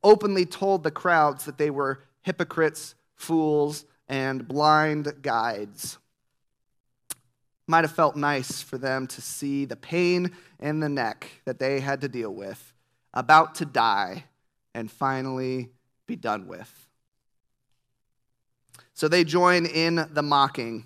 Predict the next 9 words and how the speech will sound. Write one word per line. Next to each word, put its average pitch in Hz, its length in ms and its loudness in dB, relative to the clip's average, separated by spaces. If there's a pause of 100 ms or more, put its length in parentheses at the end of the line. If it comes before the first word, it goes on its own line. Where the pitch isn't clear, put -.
(160)
verses 147 320 -2
forty-one 143 680 -2
through 135 180 -10
forty-three. 123 720 -6 (280)
So 202 180 2
also 175 420 4
the 143 80 -4
chief 170 320 -6
priests - 600 -6